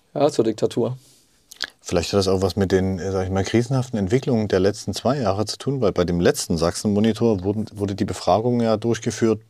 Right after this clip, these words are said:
Speaker 2: bevor es zu diesem Angriff auf die Ukraine und den damit verbundenen Dingen kam, ne? Und das kann sein, dass das jetzt einfach auch stärker reinschlägt und dass man da vielleicht lieber autoritäre Einstellungen bevorzugen würde.
Speaker 1: Das ist, äh,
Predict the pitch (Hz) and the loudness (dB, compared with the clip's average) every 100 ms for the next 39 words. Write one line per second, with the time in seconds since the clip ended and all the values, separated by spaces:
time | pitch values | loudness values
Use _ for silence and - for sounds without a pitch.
0 | _ - 101 - 113 117 107 - - 104 | _ -6 -4 -2 0 0 -2 -6 -6 -6
1 | 98 95 87 107 107 101 104 - - 107 | -6 -6 -6 -4 -4 -4 -8 -8 -10 -2
2 | 98 98 127 160 - - 107 - 95 92 | -2 0 -2 -2 -6 -6 -2 0 2 4
3 | 107 104 92 113 131 120 110 98 - - | 2 2 2 2 2 2 0 0 -10 -20
4 | - - - - 113 147 120 92 80 107 | -20 -20 -8 2 4 4 4 0 2 0
5 | 104 98 92 - _ _ - - 101 98 | 0 0 -2 -4 _ _ -12 -6 -2 0
6 | 104 107 110 101 101 - 98 101 98 - | 0 0 -2 -2 -2 -2 -6 -6 -6 -4
7 | 98 98 82 123 - 95 - 95 92 101 | -4 -4 -6 -8 -6 -8 -8 -10 -10 -10
8 | 98 95 95 98 _ - - - _ _ | -8 -8 -8 -12 _ -20 -20 -20 _ _
9 | - 101 117 123 - 120 113 120 123 139 | 0 0 2 0 0 -2 -2 -2 0 -2
10 | 131 90 98 - 90 95 95 95 95 95 | -4 -4 -6 -4 -4 -6 -8 -10 -10 -10
11 | 101 95 92 101 101 _ _ _ _ _ | -10 -10 -10 -10 -14 _ _ _ _ _
12 | - - - - - - 127 123 - | -20 -18 -12 -10 -10 0 2 4 2